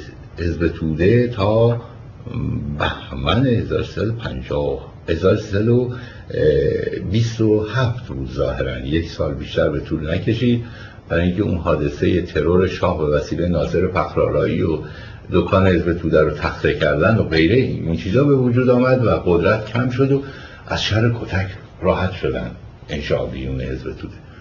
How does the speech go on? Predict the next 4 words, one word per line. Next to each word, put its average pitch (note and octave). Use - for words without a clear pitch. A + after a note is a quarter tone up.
و F2
بعدش A#2
به F#2
فاصله E2